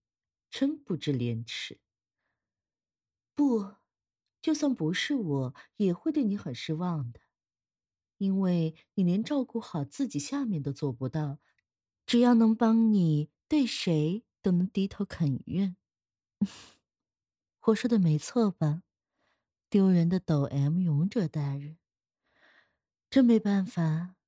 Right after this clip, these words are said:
裤子脱掉吧。哎呀，已经硬成这样了，到底是多没忍耐力呀。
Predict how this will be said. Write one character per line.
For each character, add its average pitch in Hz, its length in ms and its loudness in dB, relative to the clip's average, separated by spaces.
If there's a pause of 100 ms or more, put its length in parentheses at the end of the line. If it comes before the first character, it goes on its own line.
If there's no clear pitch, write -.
(200)
裤 254 180 -2
子 208 140 -6
脱 240 200 -2
掉 233 280 -2
吧。 214 260 -14 (680)
哎 247 300 0
呀， 214 520 -6 (1400)
已 247 100 2
经 254 220 2
硬 262 80 2
成 214 220 -2
这 247 280 -2
样 180 280 0
了， 175 320 -8 (1080)
到 247 180 2
底 202 160 0
是 208 140 -6
多 240 180 0
没 214 200 4
忍 165 200 2
耐 147 140 0
力 147 460 -2
呀。 151 220 -12